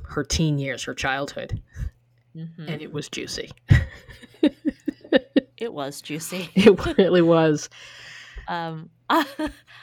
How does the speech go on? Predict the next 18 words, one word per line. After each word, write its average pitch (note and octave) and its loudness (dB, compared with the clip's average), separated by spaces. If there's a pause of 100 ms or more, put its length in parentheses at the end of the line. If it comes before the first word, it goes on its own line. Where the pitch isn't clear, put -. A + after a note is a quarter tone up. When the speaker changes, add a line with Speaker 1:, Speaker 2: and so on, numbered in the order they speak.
(160)
Speaker 2:
I D4 6
would G4+ 0
recommend A#3+ 0
that E3 -6
everyone F3+ -8
go, D#3 -6
go E3+ -2
read D3 -8
it. D3 -8
It's E3+ -12
in F3 -12
the E3+ -10
current E3 -14
issue D#3 -14
of C#3 -14
Vanity C#3 -14
Fair. C3 -18 (840)
Um, D3 -10